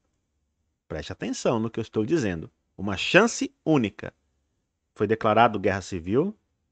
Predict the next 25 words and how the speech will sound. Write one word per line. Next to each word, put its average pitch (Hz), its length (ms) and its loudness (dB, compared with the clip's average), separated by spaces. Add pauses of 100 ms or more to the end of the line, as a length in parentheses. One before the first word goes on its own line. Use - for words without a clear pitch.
(420)
o 101 100 -6
caos 151 380 8
tá - 100 -2
implantado, 113 760 0 (160)
os - 180 -10
criminosos 151 760 6
estão 120 280 0
à - 20 -2
solta, 190 480 0 (400)
então 123 240 0
com 117 240 0
isso 147 300 2
ele 113 100 0
tem 123 160 -2
uma 123 200 2
oportunidade 120 1000 0
única 120 480 -2 (400)
de 117 100 -4
fazer, 123 380 2
por 127 160 -2
exemplo, 117 480 0 (100)
o 135 80 -2
que 139 240 0
El 110 140 4
Salvador 120 680 2